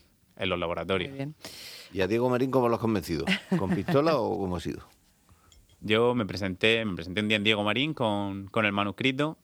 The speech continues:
Speaker 1: y le pregunté, le pregunté por el procedimiento que ellos tenían para publicar.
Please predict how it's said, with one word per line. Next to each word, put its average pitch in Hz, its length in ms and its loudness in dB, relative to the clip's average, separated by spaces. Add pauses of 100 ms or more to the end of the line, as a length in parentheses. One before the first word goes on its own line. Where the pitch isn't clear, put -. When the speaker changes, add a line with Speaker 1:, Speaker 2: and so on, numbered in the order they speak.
(120)
Speaker 1:
y 101 300 0
le 95 100 0
pregunté, 92 920 0
le 90 100 -2
pregunté 95 260 -2
por 117 80 2
el 104 80 0
procedimiento 101 640 -2
que 98 80 2
ellos 98 120 0
tenían 92 540 -2
para 87 220 0
publicar. 92 560 -2